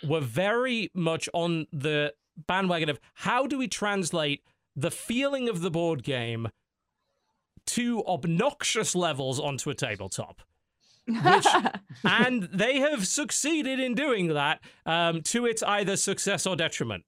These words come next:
Speaker 1: Uh, the, the grinding, for instance, you have to grind in that game. There is no, no question. I, uh, you go through, uh, as you go through the tiles, they have, like, encounters. When you beat the first mini boss, the,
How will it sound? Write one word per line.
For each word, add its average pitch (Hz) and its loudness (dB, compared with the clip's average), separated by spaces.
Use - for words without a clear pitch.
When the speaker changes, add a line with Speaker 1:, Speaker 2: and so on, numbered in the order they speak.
Speaker 1:
Uh, 120 -2
the, 156 -2
the 151 -4
grinding, 185 0
for 143 -6
instance, 113 -6
you 185 0
have 175 0
to 226 -2
grind 185 0
in 156 -2
that 135 -2
game. 107 -6
There 185 0
is 180 0
no, 190 0
no 190 0
question. 156 -4
I, 143 0
uh, 151 0
you 156 -2
go 208 0
through, 196 -2
uh, 160 2
as 160 -2
you 165 -4
go 185 -2
through 170 -2
the 151 -2
tiles, 139 0
they 143 0
have, 131 -2
like, 123 -4
encounters. 139 -2
When 175 0
you 170 2
beat 196 -4
the 214 -2
first 202 -2
mini 165 0
boss, 165 0
the, 127 -4